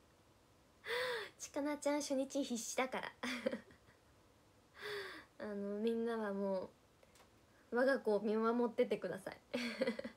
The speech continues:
「ちかな大丈夫かな？セリフ間違えないかな？大丈夫だよね？ね、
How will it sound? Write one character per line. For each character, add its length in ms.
「ち 100
か 140
な 100
大 180
丈 140
夫 40
か 120
な？ 220
セ 80
リ 140
フ 80
間 80
違 40
え 40
な 80
い 160
か 120
な？ 120
大 60
丈 40
夫 40
だ 60
よ 140
ね？ 80
ね、 60